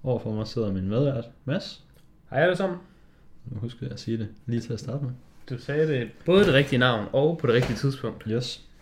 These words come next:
Speaker 1: I dag, der skal vi se en film, som jeg har valgt. Øh, og jeg har valgt en anime fra nitten otteogfirs, som hedder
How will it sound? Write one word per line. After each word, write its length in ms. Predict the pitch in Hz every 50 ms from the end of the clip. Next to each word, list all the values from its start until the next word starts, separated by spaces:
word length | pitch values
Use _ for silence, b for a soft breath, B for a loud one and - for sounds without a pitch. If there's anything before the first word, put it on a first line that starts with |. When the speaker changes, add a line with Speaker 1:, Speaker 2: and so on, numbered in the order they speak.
| b b b b b b b b
Speaker 1:
I 100 | - 123
dag, 180 | 131 156 147 139
der 100 | 135 127
skal 220 | 127 - 110 104
vi 60 | 98
se 300 | 98 - - 123 120 123 - -
en 100 | 101 95
film, 320 | - 120 110 98 92 -
som 180 | - - 98 104
jeg 100 | 123 165
har 80 | 180
valgt. 260 | 156 151 143 139 - - - - - - - _ _ _ _ b b b b b b b _ -
Øh, 420 | 101 101 98 98 98 92 95 92 - -
og 100 | - 104
jeg 100 | 110 117
har 80 | 127
valgt 360 | 117 117 113 113 110 - - - - - - - - -
en 520 | 104 101 95 92 95 92 92 92 92 92 - - - - - _ _ _ - _ _ - - - - - - - - -
anime 420 | 110 127 156 190 180 156 117 107 107
fra 360 | - - - 95 92 95 101
nitten 340 | 98 110 117 120 135 151 - -
otteogfirs, 520 | - 123 131 147 147 - - 190 156 - -
som 320 | - - - - 92 98
hedder 380 | 95 95 95 92 92 92 95